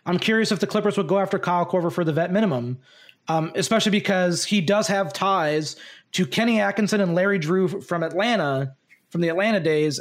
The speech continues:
and Ty Lue in Cleveland." And Tomer quote tweeted that and said, this is what, quote, "Kyle Korver, a native of Paramount, California,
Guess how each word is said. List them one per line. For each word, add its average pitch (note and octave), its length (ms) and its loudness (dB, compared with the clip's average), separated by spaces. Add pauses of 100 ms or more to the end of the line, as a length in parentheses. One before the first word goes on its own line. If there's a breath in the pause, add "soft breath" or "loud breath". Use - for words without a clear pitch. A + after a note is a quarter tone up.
and D3+ 320 -4
Ty G3 320 2
Lue F3 480 2
in D#3 160 -4
Cleveland." C3 640 -2 (960 soft breath)
And E3+ 120 -2
Tomer B3 300 2
quote D4 240 0
tweeted A3+ 200 2
that F#3 280 0
and F3 140 -2
said, F3 460 0 (360 soft breath)
this F3 160 0
is E3+ 80 0
what, G3 380 -2
quote, A3 500 -2
"Kyle A3 280 0
Korver, G3 540 0
a F#3+ 80 0
native F#3+ 300 2
of - 140 -2
Paramount, A3+ 460 0
California, G3 680 0